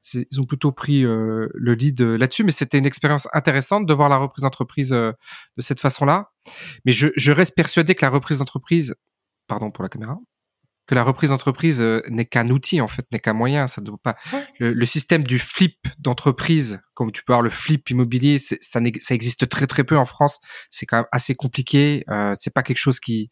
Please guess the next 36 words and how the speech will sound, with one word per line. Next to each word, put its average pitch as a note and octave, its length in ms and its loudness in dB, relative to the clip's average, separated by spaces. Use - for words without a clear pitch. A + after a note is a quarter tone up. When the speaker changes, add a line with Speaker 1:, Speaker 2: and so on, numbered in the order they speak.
Speaker 1:
qui A#2 320 -2
est A#2+ 100 2
dans G#2+ 580 -2
la A2 160 0
culture D3+ 640 0
économique C3+ 540 2
française, C3 640 -2
tu - 100 -8
vois, A#2 60 -4
tu - 100 -12
Speaker 2:
Ouais. C#3 120 -4
Speaker 1:
peux - 40 -10
pas, C3 240 2
j'achète A2+ 320 -4
des C3 140 4
boîtes, C#3 380 2
je A2+ 80 -6
les A#2+ 120 2
remonte C3 360 -2
et A#2+ 60 -2
je G2 80 -8
les A#2 140 0
revends, D3 440 0
c'est, - 600 -6
ça - 160 0
se - 140 -4
fait, E3 160 4
mais C3+ 100 -2
c'est, - 240 -4
ça - 180 -6
se - 120 -8
fait C#3+ 80 -6
sur A2+ 160 -4
des A#2+ 80 -2
longues B2 180 -4
périodes, C#3+ 500 2